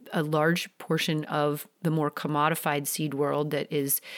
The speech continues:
fairly siloed and proprietary, so not a lot of sharing, but there is this really energetic seed commons in our world, and you are, uh, one of the wonderful voices in it. So,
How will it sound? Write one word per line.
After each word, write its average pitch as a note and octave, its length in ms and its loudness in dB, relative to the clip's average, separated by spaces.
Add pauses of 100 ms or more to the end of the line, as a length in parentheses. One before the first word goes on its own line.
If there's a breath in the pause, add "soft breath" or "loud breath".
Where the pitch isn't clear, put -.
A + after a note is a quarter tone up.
(360 loud breath)
fairly D3+ 340 2
siloed D3+ 840 2
and D3+ 480 -2
proprietary, C#3+ 960 2
so D#3 280 0
not D3 240 0
a D#3 40 2
lot D3 200 2
of C#3 80 -4
sharing, C#3 500 0
but D#3+ 180 2 (420 loud breath)
there F#3+ 140 6
is A3 320 6
this A3 280 4
really F#3+ 400 6
energetic F3 800 4 (460 loud breath)
seed G#3 400 4
commons E3+ 720 2
in E3+ 200 2
our D#3+ 240 2
world, D3 600 0
and D#3 520 0 (380 loud breath)
you E3 240 2
are, D#3 380 2
uh, D3+ 200 2
one D3+ 280 -2
of D#3 260 -4
the D#3 160 2
wonderful D3+ 460 -2
voices D3 500 -2
in F#3 220 4
it. - 340 -4
So, F3+ 420 4